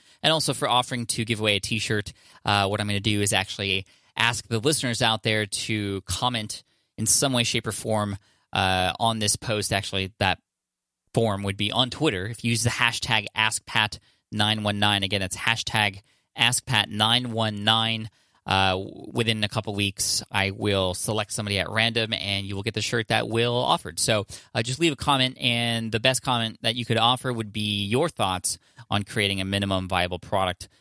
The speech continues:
based on Will's question there. So let me give you my thoughts, Will. Uh, first of all, you had mentioned that you think you're procrastinating, whereas I'm sure you know that you, you are, right? And there's a lot of reasons, and it's not just because you, uh, have a broad audience, right? I think you are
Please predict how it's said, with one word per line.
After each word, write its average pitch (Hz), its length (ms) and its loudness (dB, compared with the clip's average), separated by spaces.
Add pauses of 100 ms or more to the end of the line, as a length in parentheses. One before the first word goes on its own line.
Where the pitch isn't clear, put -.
(160)
based 101 240 2
on 98 160 -2
Will's 98 260 0
question 95 400 -2
there. 87 160 -2
So 110 240 0
let 131 140 -2
me 190 80 0
give 190 120 -4
you 170 80 -2
my 135 140 4
thoughts, 110 340 -2
Will. 101 280 0 (320)
Uh, 107 380 2 (360)
first - 240 0
of - 60 -2
all, 139 80 4
you 127 140 2
had 131 60 0
mentioned 139 440 -2
that 120 160 0
you 117 100 -6
think 175 300 -2
you're 147 80 -2
procrastinating, 98 880 -2 (320)
whereas 113 520 4
I'm 123 140 -2
sure 143 180 -2
you 117 120 0
know 110 140 2
that 95 200 0
you, 104 300 -8
you 101 260 -8
are, 87 300 -2
right? 95 280 -2
And 110 80 -4
there's 104 140 -2
a 104 60 -2
lot 123 160 4
of 113 80 -2
reasons, 110 340 0
and 110 100 0
it's 107 140 0
not 139 160 2
just 120 180 -6
because 113 520 0 (360)
you, 107 540 0
uh, 98 240 0
have 110 220 -2
a 110 60 -2
broad 110 380 0
audience, 95 460 -2
right? 95 220 2
I 101 80 0
think 113 320 -6
you 113 240 2
are 101 160 2